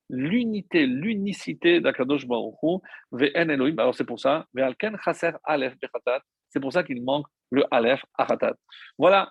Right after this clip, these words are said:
donc pour ce que je voulais vous dire par rapport donc à ce passage, mais on n'a pas encore toutes les réponses. En tout cas, on a répondu déjà pourquoi, euh,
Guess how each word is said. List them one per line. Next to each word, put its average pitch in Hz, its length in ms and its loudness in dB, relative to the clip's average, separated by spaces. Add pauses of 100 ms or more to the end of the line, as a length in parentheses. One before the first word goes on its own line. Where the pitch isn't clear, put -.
donc 156 280 -6
pour 180 180 -10
ce - 80 -2
que 165 140 -4
je 143 100 -6
voulais 156 360 2
vous 127 180 -6
dire 190 240 -4
par 175 100 2
rapport 156 400 0
donc 160 200 -8
à - 160 -4
ce - 120 -8
passage, 147 560 -2 (400)
mais 139 80 -4
on 139 40 -2
n'a 131 100 -2
pas 170 140 2
encore 139 420 -2 (920)
toutes - 140 -6
les 117 120 0
réponses. 143 380 -4 (340)
En 123 80 -4
tout 139 80 -2
cas, 190 80 2
on 196 160 4
a 170 80 2
répondu 170 400 -2
déjà 190 260 0
pourquoi, 175 680 -4 (360)
euh, 139 500 4